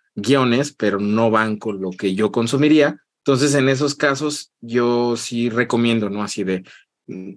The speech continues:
"Eh, esto yo no es algo que produciría, pero te puedo recomendar a esta persona, a este amigo o esta amiga que sí produce esto para que, que tú lo puedes hacer", ¿no? Ya en otros casos donde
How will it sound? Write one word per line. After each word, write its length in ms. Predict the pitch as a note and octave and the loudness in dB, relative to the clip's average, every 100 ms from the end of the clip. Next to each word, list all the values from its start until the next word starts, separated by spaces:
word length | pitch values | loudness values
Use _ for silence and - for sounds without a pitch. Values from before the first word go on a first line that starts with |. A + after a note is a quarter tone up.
| - | 0
"Eh, 200 | C3+ C#3 | 2 4
esto 280 | D#3 E3 F3+ | 2 2 2
yo 160 | D3 C#3 | 4 4
no 100 | C#3 | 4
es 120 | C#3 | 4
algo 160 | B2+ | 2
que 100 | A#2+ | 2
produciría, 540 | A#2+ C#3+ C#3+ E3 F3 F3 | 0 2 4 4 4 2
pero 200 | C#3 C#3 | 2 2
te 100 | B2 | -2
puedo 180 | B2+ A#2+ | -4 -4
recomendar 520 | A#2 A2+ A2+ A#2+ A#2 | -4 -2 0 0 2
a 220 | G#2+ G#2 | 0 -2
esta 220 | G#2 A#2+ | -4 -4
persona, 600 | G#2+ G2+ B2+ B2+ B2+ A#2+ | -4 -2 0 2 0 0
a 60 | F#2+ | -4
este 220 | G2 A2+ | -4 -4
amigo 320 | A#2 B2 A#2+ | -2 0 2
o 80 | G2+ | 0
esta 160 | G2 A2 | 0 -4
amiga 360 | A#2 A2+ C3+ C#3+ _ _ _ - | -2 0 -2 -8 _ _ _ -6
que 100 | G2 | -2
sí 160 | A#2+ | -2
produce 420 | G#2+ A#2 A2 A#2+ | 0 2 2 2
esto 300 | A2 - C3 | 0 0 -4
para 220 | C3 G2 F#2 | -2 -4 -4
que, 260 | - - - _ - | -14 -16 -18 _ -14
que 140 | - G2+ | -6 -4
tú 120 | G#2+ | -2
lo 120 | G#2+ | -2
puedes 240 | G2+ G#2 F#2 | 0 -2 -2
hacer", 240 | D#3 D#3+ | -2 -2
¿no? 240 | A#2 F2+ _ - - - _ | -2 -8 _ -20 -20 -20 _
Ya 240 | A2+ C3 C3+ | 0 2 4
en 80 | |
otros 260 | C3+ C3+ C3 | 2 2 2
casos 480 | - C3 C#3 C3+ - | 0 0 0 -2 -4
donde 1040 | A2 G#2+ G2+ G2 G2 G2 F#2+ F#2 F2+ - | -2 -2 0 0 0 0 -2 -2 -4 -10